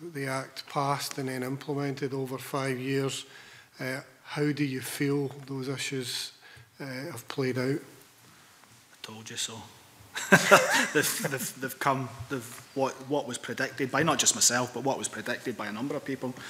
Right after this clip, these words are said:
Speaker 2: a number of people who understand Scottish football and are football fans and researchers within football and possibly some of all of the above. Many of us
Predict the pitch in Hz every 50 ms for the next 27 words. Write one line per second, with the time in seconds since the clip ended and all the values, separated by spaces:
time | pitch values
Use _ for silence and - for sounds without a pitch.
0 | - - - - - 120 131 131 120 117 120 - - 117 - 139 127 104 120 127
1 | 120 127 123 123 117 - - 127 127 139 135 135 - - - 127 120 - 113 -
2 | - 143 147 - - 151 143 135 127 123 117 113 113 110 113 117 123 - - -
3 | 135 - - 120 120 113 - 123 127 135 139 135 135 123 120 117 117 113 113 131
4 | 131 - - 135 127 117 - - 127 117 123 123 123 123 123 - 123 120 - -
5 | 117 113 113 - - - - - - - 120 113 110 110 - 127 117 - - 104
6 | 110 107 - - 123 131 135 127 117 - - 123 123 123 123 113 120 123 120 110
7 | 120 117 120 117 - - - 123 - - - - - - - - - - - -
8 | - - - - - - - - - - - - - 131 131 135 139 139 151 151
9 | 147 143 139 135 127 135 131 123 120 - - - - - -